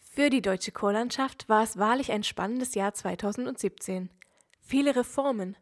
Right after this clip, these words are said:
große Events und große Pläne für das neue Jahr zweitausendachtzehn.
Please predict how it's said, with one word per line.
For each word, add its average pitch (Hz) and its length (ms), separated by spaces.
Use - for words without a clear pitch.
große 254 340
Events 214 460
und 196 240
große 302 380
Pläne 220 320
für 220 160
das 175 180
neue 226 200
Jahr 202 260
zweitausendachtzehn. 196 1300